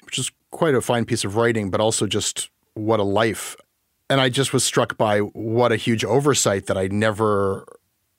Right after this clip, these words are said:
had a chance or, or knew enough to reach out for an interview, if that might have been possible in the early days of Canadaland, because Gerald's life is quite a story from Canadian journalism. And the fight that you reference with what was then called Ryerson University about, uh, the revelation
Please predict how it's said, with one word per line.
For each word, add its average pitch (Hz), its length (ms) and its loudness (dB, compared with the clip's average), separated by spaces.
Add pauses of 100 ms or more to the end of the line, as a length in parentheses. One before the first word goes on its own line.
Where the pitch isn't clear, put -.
(160)
had 117 140 0
a 107 60 -2
chance 110 440 0
or, 107 80 0
or 104 200 0
knew 107 160 2
enough 107 340 0
to - 160 -4
reach 107 220 0
out 104 200 0
for 107 140 -2
an 101 80 0
interview, 110 340 2
if 92 140 -4
that 101 80 0
might 101 140 0
have 95 60 -2
been 101 100 -4
possible 110 360 0
in 101 60 -2
the 104 80 -2
early 107 180 0
days 101 220 -4
of - 60 -14
Canadaland, 107 520 -2
because 92 380 -4 (420)
Gerald's 110 300 0
life 120 160 2
is 101 80 -6
quite 131 300 0
a 120 60 2
story 87 280 -2
from 101 160 -6
Canadian 95 300 -6
journalism. 98 360 -4
And 98 160 -4
the 98 60 -2
fight 131 380 -2
that 113 100 0
you 113 440 2
reference 107 680 -2 (100)
with 104 400 -2
what 101 180 0
was 101 120 -2
then 104 160 0
called 98 180 -2
Ryerson 104 640 0 (400)
University 135 760 4
about, 107 540 0
uh, 98 140 2
the 104 80 0
revelation 101 640 0